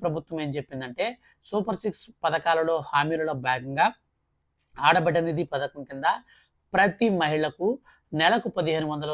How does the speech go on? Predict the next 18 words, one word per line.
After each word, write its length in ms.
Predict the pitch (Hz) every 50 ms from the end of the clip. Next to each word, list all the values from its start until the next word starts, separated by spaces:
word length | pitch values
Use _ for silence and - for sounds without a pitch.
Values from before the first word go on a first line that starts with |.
| 143
రూపాయల 260 | 139 - 147 139 127 123 -
చొప్పున 280 | - 127 - - 135 160 196 233 - _ - - - _ _ -
డైరెక్ట్గా 680 | 131 139 147 165 196 226 233 196 - 196 175 202 226 247 - _ _ _ _ _ -
పద్దెనిమిది 340 | 156 156 147 190 214 196 196 202
వేల 120 | 196 190 180
రూపాయల 240 | 180 - 185 180 180 165 170
వరకు 220 | 170 156 - 175 160 156
ఒక 80 | 135 160
ఏడాదిలో 420 | 151 147 143 143 147 139 139 139 139
అయితే 140 | - - 139 139
మేము 140 | 139 135 135
ఇస్తామని 460 | - - - 143 135 135 135 127 127
చెప్పేసి 300 | 131 120 135 131 123 160 160 - -
చెప్పడం 300 | 131 123 - 139 135 123 123
జరిగింది. 360 | 120 120 120 120 120 143 190 247 285 _ - - - - _ -
So, 80 | - 214 196 180
మొత్తంగా 380 | 180 180 - - 233 233 233 233 202 190
మనం 160 | 180 190 196